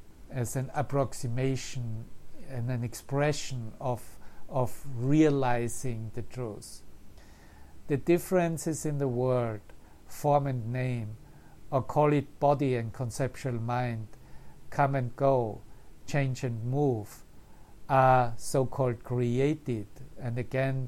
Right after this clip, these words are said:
taken away, and bring suffering along immediately. Question: how long does one side appear before the opposite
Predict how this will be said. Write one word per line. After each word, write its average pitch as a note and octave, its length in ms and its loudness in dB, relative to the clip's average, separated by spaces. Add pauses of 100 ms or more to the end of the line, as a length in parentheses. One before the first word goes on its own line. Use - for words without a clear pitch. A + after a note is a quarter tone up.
taken B2+ 420 -2
away, A#2+ 560 0 (540)
and B2+ 200 -2
bring D3+ 240 2
suffering B2+ 800 0
along C3 560 2
immediately. A2+ 840 -4 (2000)
Question: B2 600 0 (180)
how D3 220 4
long C#3+ 540 6
does C3 260 -2
one D3 300 2
side C3+ 360 2
appear C3+ 560 0 (100)
before B2+ 400 0
the B2 120 0
opposite C3 640 -4